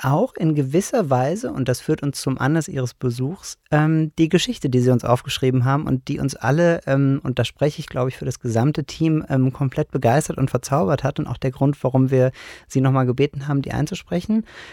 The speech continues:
Ähm, wie kamen Sie auf die Idee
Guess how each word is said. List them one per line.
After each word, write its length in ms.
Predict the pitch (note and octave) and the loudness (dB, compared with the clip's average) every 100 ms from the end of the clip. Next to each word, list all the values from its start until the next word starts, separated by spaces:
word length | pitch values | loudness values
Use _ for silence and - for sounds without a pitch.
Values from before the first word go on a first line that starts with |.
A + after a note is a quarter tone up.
| - - | -10 0
Ähm, 400 | D3 D3+ D#3 D#3 - _ _ _ _ | 2 4 0 -4 -16 _ _ _ _
wie 300 | - D3 G#3+ | -6 -2 -2
kamen 540 | B3+ - D#3 E3 F3 E3+ | -4 -2 0 2 2 0
Sie 440 | D3 D3+ D#3 D#3+ - _ | 0 0 -2 -4 -10 _
auf 200 | - A2 | -4 -4
die 200 | - B2+ | -4 -6
Idee 520 | B2+ A#2 C3 C#3+ D#3+ | -6 -2 0 2 0